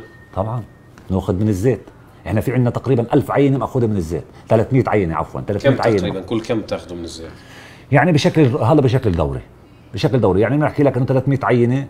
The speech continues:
Speaker 1: يعني، يعني من فترة لفترة. بتعرف إحنا المختبر ال-، الصحة عليه ضغط كبير، يعني من كثر العينات اللي بتطلع من عندنا. إحنا العام
Speaker 2: يعني أنتوا
Speaker 1: ألفين وسبعتاش،
Speaker 2: كمديرية هالكين ال-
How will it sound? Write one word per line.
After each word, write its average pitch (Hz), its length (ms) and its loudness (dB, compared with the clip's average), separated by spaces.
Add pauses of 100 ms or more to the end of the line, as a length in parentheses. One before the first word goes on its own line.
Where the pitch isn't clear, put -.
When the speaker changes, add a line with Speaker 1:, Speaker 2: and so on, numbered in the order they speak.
(200)
Speaker 1:
يعني، 131 420 -2 (1200)
يعني 135 500 0
من 131 180 2
فترة 135 340 2
لفترة. 90 380 0
بتعرف 127 340 -2
إحنا 117 180 -2
المختبر 117 380 0
ال-، 98 440 0
الصحة - 520 -2
عليه 101 220 2
ضغط 92 220 -2
كبير، 98 360 0 (180)
يعني 80 200 -4
من 85 100 -4
كثر 101 220 -6
العينات 87 400 -2
اللي 76 80 -8
بتطلع 73 220 -6
من 82 140 -8
عندنا. 87 220 -8 (1700)
إحنا 117 320 2
العام 117 260 2
Speaker 2:
يعني - 60 -2
أنتوا 120 180 -2
Speaker 1:
ألفين - 20 2 (160)
وسبعتاش، 113 340 2
Speaker 2:
كمديرية 113 400 0
هالكين 107 300 -2
ال- 85 200 -8